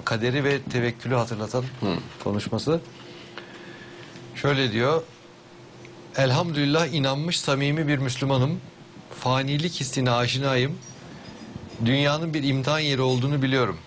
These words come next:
Speaker 1: Şu anda burada bulunuşumuz da inanıyorum ki her şeyden önce bir kader tecellisidir. İlahi bir imtihandır. Sabır ve şükürle karşılıyor ve bu imtihandan da yüz akıyla çıkmayı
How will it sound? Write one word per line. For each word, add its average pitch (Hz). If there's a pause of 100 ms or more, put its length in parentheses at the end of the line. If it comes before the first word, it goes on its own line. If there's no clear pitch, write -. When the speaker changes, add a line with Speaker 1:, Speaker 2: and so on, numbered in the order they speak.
(220)
Speaker 1:
Şu -
anda 139
burada 147
bulunuşumuz 139
da 160 (540)
inanıyorum 143
ki 127
her 147
şeyden 131
önce 127
bir 143
kader 131
tecellisidir. 113 (520)
İlahi 131
bir 135
imtihandır. 123 (720)
Sabır 143
ve 151
şükürle 135
karşılıyor 123 (120)
ve 131
bu 151
imtihandan 131
da 151
yüz 151
akıyla 120
çıkmayı 123